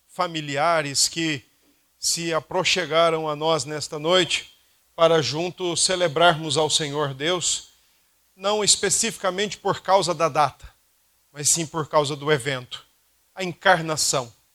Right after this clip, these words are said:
a encarnação do Verbo. E nós louvamos a Deus, porque um dia o Verbo se encarnou, ele se fez carne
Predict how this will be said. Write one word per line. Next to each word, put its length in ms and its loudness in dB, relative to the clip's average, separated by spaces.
a 60 -20
encarnação 640 -2
do 140 -8
Verbo. 440 -4
E 40 -20
nós 200 -2
louvamos 560 2
a 100 6
Deus, 680 -2
porque 300 -8
um 160 -6
dia 320 -2
o 140 -4
Verbo 520 2
se 160 0
encarnou, 600 -4
ele 140 -12
se 160 0
fez 400 -2
carne 480 -2